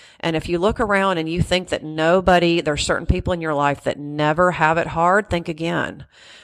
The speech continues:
People just learn different strategies as to what works for them. But I can guarantee you that the world's most successful people,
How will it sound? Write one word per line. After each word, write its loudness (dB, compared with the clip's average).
People 2
just -4
learn 2
different 0
strategies 0
as -6
to 0
what -4
works -4
for -8
them. -10
But 2
I 6
can -4
guarantee 0
you 0
that -2
the -2
world's 2
most -2
successful -2
people, -2